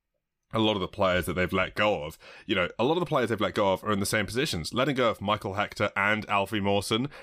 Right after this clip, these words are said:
at the same time. Granted, they might not be at the level that you want to compete in the Premier League, and certainly I remember <laughs> Michael Hector last time they're in the league looking like just nowhere near the level. But he's better than no player, and at the moment they have, I think it's just Tim Ream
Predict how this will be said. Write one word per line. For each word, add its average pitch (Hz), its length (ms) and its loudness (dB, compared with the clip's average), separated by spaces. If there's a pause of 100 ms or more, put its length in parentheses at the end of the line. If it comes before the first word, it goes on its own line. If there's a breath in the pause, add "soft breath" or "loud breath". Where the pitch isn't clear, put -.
(160 loud breath)
at 101 100 0
the 92 100 -2
same 104 280 0
time. 110 400 2 (380 loud breath)
Granted, 123 400 0
they 104 140 4
might 98 180 2
not 92 140 -2
be 101 100 2
at 85 80 0
the 95 60 -2
level 95 240 2
that 90 100 -2
you 95 100 0
want 104 220 0
to - 60 -14
compete 101 260 -2
in 87 80 -6
the 90 40 -6
Premier 95 280 -2
League, 95 320 0
and 85 100 -6
certainly 90 300 0
I 87 40 -2
remember 90 360 0
<laughs> - 60 0
Michael 98 280 -12
Hector 95 460 -4 (260 loud breath)
last 92 260 0
time 110 200 0
they're 90 120 0
in 87 60 -2
the 87 60 -2
league 85 200 -2
looking 95 220 -2
like 82 220 -4
just - 420 -2 (140)
nowhere 95 720 0
near 92 160 2
the 80 80 -2
level. 82 340 -2 (580 loud breath)
But 135 100 -2
he's 143 120 0
better 311 200 0
than 180 280 -2
no 160 200 4
player, 76 460 -6 (240 loud breath)
and 120 120 0
at 113 60 0
the 107 80 0
moment 151 440 2
they 113 100 -2
have, 110 480 0
I 107 60 -8
think 147 160 0
it's - 80 -6
just - 220 -6
Tim 127 320 -2
Ream 110 360 2